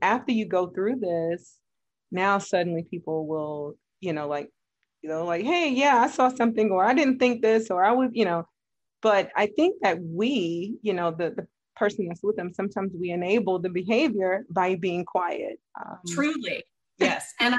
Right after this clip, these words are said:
Speaker 2: was, and I talk about that in the book. I talk about how in the world did I let that go? 'Cause I'm such a
Speaker 1: Yeah.
Speaker 2: strong, independent woman. My husband now of seventeen years will tell you the thing that most attracted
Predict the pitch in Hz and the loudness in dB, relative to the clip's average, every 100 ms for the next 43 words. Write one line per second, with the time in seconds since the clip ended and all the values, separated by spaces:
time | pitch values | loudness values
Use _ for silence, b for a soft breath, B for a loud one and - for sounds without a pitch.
0 | 240 262 294 247 214 - - 240 240 269 | 0 2 4 2 0 0 2 2 2 2
1 | 302 359 285 240 240 196 196 196 185 214 | 2 2 0 2 2 2 2 -2 -2 0
2 | 180 - 170 170 214 247 269 214 175 170 | 0 -2 -8 -4 -2 -2 0 0 0 0
3 | B B B B _ - 277 320 392 381 | B B B B _ -6 0 2 2 0
4 | 320 285 302 240 247 196 208 247 269 220 | 0 2 2 0 -2 -4 -2 -2 -2 -2
5 | 240 302 240 202 190 269 381 262 180 269 | -6 -6 -6 -6 -2 -2 0 2 2 0
6 | 247 311 392 381 330 277 247 - - 220 | -2 0 -2 -2 -4 -4 -8 -10 -4 0
7 | 233 233 233 233 B B B - 254 285 | 0 0 -4 -6 B B B -2 0 0
8 | 277 - 247 220 214 202 - 185 214 233 | -2 -2 -2 0 -2 -4 -6 -6 -2 -2
9 | 196 208 226 381 381 226 202 196 220 180 | 0 0 0 -2 -2 -4 0 2 4 4
10 | 160 175 202 196 196 196 196 190 185 180 | 2 0 -2 -2 -4 -4 -4 -4 -4 -8
11 | - 226 208 170 180 202 180 165 180 233 | -4 -4 -2 -4 -6 -6 -4 -4 -4 -6
12 | - 254 247 214 - 208 | -8 -8 -2 -2 -2 -8